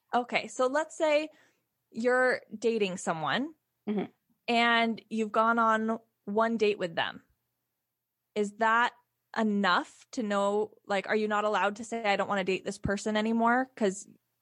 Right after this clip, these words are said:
Speaker 1: you haven't given it long enough?
Speaker 2: No, you can say that.
Speaker 1: Right?
Speaker 2: Yeah.
Speaker 1: So when we say, like, "I need to give it long enough," like, I want you to just know that's, like, something we've just made up in our heads about what that means is long enough.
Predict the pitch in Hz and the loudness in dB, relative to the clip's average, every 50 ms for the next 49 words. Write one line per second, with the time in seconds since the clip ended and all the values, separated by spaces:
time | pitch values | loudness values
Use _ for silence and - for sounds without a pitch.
0 | _ _ - 202 226 196 190 190 156 202 185 185 170 - 175 170 170 190 202 214 | _ _ -2 0 0 0 0 0 -2 -2 -2 -2 -2 -2 -2 -2 0 0 0 0
1 | 233 269 - - _ _ _ _ _ _ _ _ _ _ _ _ _ _ _ _ | 0 -2 -4 -10 _ _ _ _ _ _ _ _ _ _ _ _ _ _ _ _
2 | _ _ _ _ _ _ _ - - 233 247 277 - _ - 226 233 - 226 220 | _ _ _ _ _ _ _ -4 0 0 0 0 -4 _ -4 -2 0 2 2 2
3 | - 208 202 208 220 - - _ _ _ _ _ _ _ _ _ _ _ _ _ | 2 2 0 0 -2 -4 -6 _ _ _ _ _ _ _ _ _ _ _ _ _
4 | - 240 247 269 294 349 392 427 415 277 196 190 - _ _ _ _ _ _ _ | -6 -2 0 0 2 2 0 0 -2 -2 -4 -8 -10 _ _ _ _ _ _ _
5 | _ _ _ _ - - - _ _ _ _ _ - - 302 294 285 277 269 262 | _ _ _ _ -18 -18 -18 _ _ _ _ _ -4 -2 0 2 2 2 0 0
6 | - - _ _ _ _ _ _ _ _ _ _ _ _ _ _ _ _ _ _ | -2 -6 _ _ _ _ _ _ _ _ _ _ _ _ _ _ _ _ _ _
7 | _ _ _ _ - 240 277 277 277 269 277 311 330 339 - - - 247 226 226 | _ _ _ _ -4 -2 -2 -2 -2 -2 -4 -2 -4 -4 -6 -6 -4 -2 0 0
8 | 233 247 262 285 302 - - 247 220 196 196 196 - - - _ _ _ _ _ | 0 0 -2 -2 -2 -2 -2 0 0 0 0 -2 -6 -12 -20 _ _ _ _ _
9 | _ _ _ _ _ _ - - 233 226 226 233 233 208 - 226 202 220 208 196 | _ _ _ _ _ _ -6 -2 -2 0 0 0 -2 -4 -4 -2 0 0 0 0
10 | - - 196 180 165 190 202 220 226 240 254 277 302 - - 240 226 233 226 247 | -2 -2 -2 -2 -2 -2 -2 -2 -2 0 0 -2 -2 -2 -2 -2 0 0 -2 -2
11 | 247 - 254 220 220 220 - 220 214 214 220 208 196 196 202 - 247 226 226 - | -2 -4 -8 -10 -10 -8 -4 -2 0 0 2 2 0 0 0 -2 -4 -4 -4 -4
12 | 226 220 226 - 220 220 220 208 208 208 208 - 208 202 - 196 190 196 190 196 | -4 -4 -2 -2 -2 -2 -2 -2 -4 -4 -4 -4 -4 -4 -4 -2 0 0 2 0
13 | 196 - 202 190 175 180 - - 185 170 190 220 226 - 202 208 - - - - | 0 0 0 -2 -2 -2 -2 0 2 2 2 2 0 -2 -2 -4 -4 -6 -2 0
14 | 196 - - 190 196 202 185 - 208 175 - 180 196 190 190 185 185 185 175 175 | 0 0 0 2 0 0 2 2 2 0 0 0 -2 -4 -2 -4 -4 -4 -6 -6
15 | 175 175 180 175 156 151 147 139 - 62 - 214 - - - | -6 -6 -4 -4 -4 -4 -4 -6 -8 -10 -10 -12 -14 -20 -20